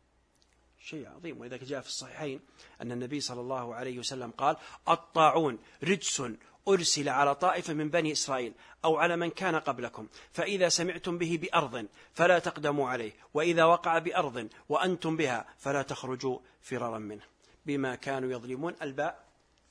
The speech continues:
سببية، أي بسبب ظلمهم وفسقهم، وهذا في دليل أن المعاصي سبب لنزول المصائب وزوال النعم. وقد مر معنا آيات كثيرة، قال تعالى: فكلاً أخذنا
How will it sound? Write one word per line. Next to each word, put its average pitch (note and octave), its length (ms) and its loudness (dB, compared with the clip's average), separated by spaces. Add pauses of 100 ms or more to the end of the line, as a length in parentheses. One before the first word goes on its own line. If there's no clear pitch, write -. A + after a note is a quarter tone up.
(180)
سببية، C#3+ 520 -4
أي G3 80 0
بسبب C#3 460 -2
ظلمهم C3 520 -4 (340)
وفسقهم، A2+ 680 -8 (120)
وهذا A#2+ 200 -8
في A#2+ 140 -10
دليل A#2+ 360 -6
أن A#2+ 160 -10
المعاصي A#2 440 -8
سبب A#2+ 460 -8 (320)
لنزول B2 360 -4
المصائب A2+ 560 -6
وزوال A2+ 320 -8
النعم. B2+ 380 -8 (300)
وقد A#2 240 -14
مر A#2 200 -6
معنا A#2 480 -8
آيات A#2 280 -6
كثيرة، B2 340 -6
قال A#2+ 300 -4
تعالى: B2 260 -6
فكلاً C3 540 -4 (460)
أخذنا C3 580 -4